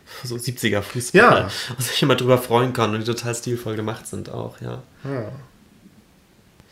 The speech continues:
Speaker 1: Ja, Markus, deine These in allen Ehren, aber ich
Speaker 2: Ja,
Speaker 1: glaub,
Speaker 2: also meine These
Speaker 1: sie
Speaker 2: war ja
Speaker 1: zweifelt
Speaker 2: auch
Speaker 1: daran,
Speaker 2: nicht
Speaker 1: dass
Speaker 2: ganz
Speaker 1: man nicht weiß, wer, wer in den achtzigern in den Fußballstadien stand. Ich nicht. Und ich würd, ich hätte immer gedacht, das war schon immer
Speaker 2: Ja, aber,
Speaker 1: ziemlich bunt
Speaker 2: ja, aber die
Speaker 1: gemischt,
Speaker 2: Frage
Speaker 1: der
Speaker 2: ist ja auch,
Speaker 1: Haufen.
Speaker 2: welche Milieus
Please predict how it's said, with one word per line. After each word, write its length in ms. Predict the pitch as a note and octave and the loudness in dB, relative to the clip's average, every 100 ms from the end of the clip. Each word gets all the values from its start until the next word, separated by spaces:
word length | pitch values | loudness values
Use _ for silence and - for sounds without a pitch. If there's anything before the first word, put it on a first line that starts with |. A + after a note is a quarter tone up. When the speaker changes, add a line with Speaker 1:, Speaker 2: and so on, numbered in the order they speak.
| - - - - - - | -14 -8 -6 -6 -6 -2
Speaker 1:
Ja, 220 | C3 D3 | 4 6
Markus, 360 | G3 G3 G3+ F#3 | 8 6 6 4
deine 240 | F3 E3+ | 6 4
These 360 | D3+ E3+ G#3+ G3+ | 4 4 6 6
in 100 | E3 | 6
allen 140 | C#3+ | 6
Ehren, 120 | D#3 D#3+ | 6 6
aber 60 | |
ich 80 | D3+ | 10
Speaker 2:
Ja, 60 | E3+ | 10
Speaker 1:
glaub, 80 | F3+ | 12
Speaker 2:
also 100 | F#3 | 12
meine 220 | F#3 F#3+ | 12 10
These 300 | - F#3+ F3+ | 10 10 10
Speaker 1:
sie 80 | C3+ | 10
Speaker 2:
war 140 | C3+ | 10
ja 0 | |
Speaker 1:
zweifelt 140 | F#3+ | 10
Speaker 2:
auch 40 | F#3 | 10
Speaker 1:
daran, 100 | F#3 F#3 | 10 10
Speaker 2:
nicht 100 | F#3 | 10
Speaker 1:
dass 60 | |
Speaker 2:
ganz 80 | - | 10
Speaker 1:
man 100 | F#3 | 10
nicht 200 | F#3 - | 10 8
weiß, 300 | D3 A#3 B3+ | 6 4 4
wer, 180 | E3 C#3 | 4 6
wer 80 | D#3 | 4
in 60 | D3 | 4
den 100 | C#3+ | 2
achtzigern 360 | D3+ - D3 | 0 2 2
in 60 | D3 | 2
den 60 | |
Fußballstadien 640 | C#3 E3+ - C3 C3 B2 A#2+ | 0 0 0 0 2 2 2
stand. 260 | - B2+ | 2 2
Ich 200 | A#2+ A#2+ | 0 0
nicht. 260 | C#3+ E3 - | 0 0 0
Und 60 | A#2+ | -2
ich 120 | A#2+ | 0
würd, 160 | D3 - | -2 -2
ich 220 | - - | -4 -4
hätte 240 | - D3+ - | -6 -2 0
immer 260 | D3 F#3+ | 4 4
gedacht, 340 | F3 E3+ E3 - | 4 4 2 2
das 120 | - | 2
war 100 | D#3+ | 4
schon 180 | D#3 D3+ | 4 0
immer 360 | - F3+ F3 B2 - - | 0 4 6 4 -2 0
Speaker 2:
Ja, 400 | D#3+ D#3 F3+ G#3+ | 6 10 10 12
aber, 160 | G3 | 10
Speaker 1:
ziemlich 180 | D#3 - | 8 8
bunt 120 | D3 | 8
Speaker 2:
ja, 80 | F3+ | 10
aber 160 | G3+ D#3+ | 10 10
die 60 | |
Speaker 1:
gemischt, 140 | D#3 - | 8 8
Speaker 2:
Frage 140 | E3 | 6
Speaker 1:
der 80 | E3+ | 6
Speaker 2:
ist 60 | G#2+ | 6
ja 80 | D#3 | 6
auch, 40 | |
Speaker 1:
Haufen. 80 | D#3 | 6
Speaker 2:
welche 240 | D3 D#3+ | 4 4
Milieus 1000 | D#3 D3 D3+ D3 D3 C3+ C#3 D#3+ F3+ - | 2 2 4 4 2 2 2 4 2 -4